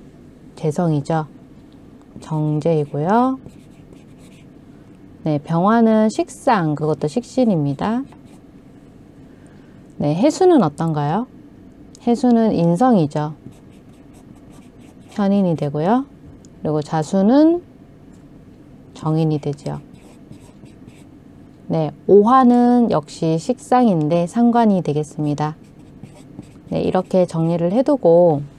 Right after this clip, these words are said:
이제 환경을 또 적어볼 수 있는데, 기해년은 간목 일간에게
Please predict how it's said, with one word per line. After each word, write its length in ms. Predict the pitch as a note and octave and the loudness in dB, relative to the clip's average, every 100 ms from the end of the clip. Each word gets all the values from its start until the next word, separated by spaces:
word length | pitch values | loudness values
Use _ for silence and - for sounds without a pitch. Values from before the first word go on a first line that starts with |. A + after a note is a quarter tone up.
| - - - - D#3+ | -20 -20 -20 -8 -6
이제 140 | D#3 | -4
환경을 680 | F3 C4 C#4 C4+ E3+ F#3+ C#4+ - | 0 2 2 2 0 -2 -4 -6
또 120 | D3+ | -6
적어볼 480 | D3 D#3 D#3 D3+ C#3+ | -4 -2 -2 -2 -4
수 200 | - - | -8 -6
있는데, 840 | D3 C3 - C#3+ E3+ D3+ C#3+ F3 D3+ - - - - - | -6 -4 -6 -6 -6 -4 0 0 -2 -8 -20 -20 -20 -4
기해년은 1160 | F3 G3 A#3+ A#3+ G#3+ G3+ G3+ G3+ G3+ G#3 G#3+ G#3 | 2 4 4 4 2 2 2 2 2 2 -2 -4
간목 460 | - D#3 D3 D#3+ D#3 D3+ - - - - - - - - - | -6 -2 0 0 -2 -6 -20 -20 -20 -20 -20 -20 -20 -20 -12
일간에게 760 | E3+ D#3 D3 C#3 C#3 G3+ A#3 B3+ | -8 -4 -4 -4 -4 -4 -2 -6